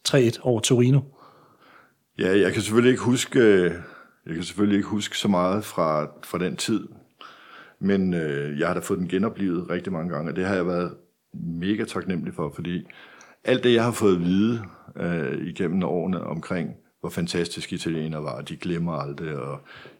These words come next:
Speaker 2: de, de er så søde og rare, og altså den måde,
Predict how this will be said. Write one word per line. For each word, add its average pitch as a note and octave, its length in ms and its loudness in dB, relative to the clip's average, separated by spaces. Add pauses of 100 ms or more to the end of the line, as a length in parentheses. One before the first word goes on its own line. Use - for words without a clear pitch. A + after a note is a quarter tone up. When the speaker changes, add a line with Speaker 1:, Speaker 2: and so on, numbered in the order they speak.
(140)
Speaker 2:
de, F2+ 340 0
de F2+ 220 -2
er E2+ 100 0
så F2 140 -8
søde E2+ 300 -4
og D#2 60 -6
rare, D2+ 380 -6
og C#2 240 -8 (440)
altså - 180 -6
den G2 180 2
måde, F#2+ 460 2